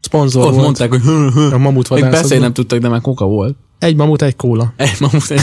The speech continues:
Speaker 2: <laughs> Az volt az ilyen mamutölési ital.
Speaker 1: Képzeld el, azok az,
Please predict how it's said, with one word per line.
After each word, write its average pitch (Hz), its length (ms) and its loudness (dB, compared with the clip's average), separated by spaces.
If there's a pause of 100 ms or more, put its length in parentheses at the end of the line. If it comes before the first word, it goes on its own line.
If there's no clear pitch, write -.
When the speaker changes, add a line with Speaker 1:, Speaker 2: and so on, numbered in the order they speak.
Speaker 2:
<laughs> - 1500 -12
Az 156 160 0
volt 135 160 0
az 135 60 0
ilyen 131 160 2
mamutölési 113 960 -2
ital. 123 380 -2
Speaker 1:
Képzeld 156 360 0
el, 131 100 0
azok 135 220 0
az, 135 140 0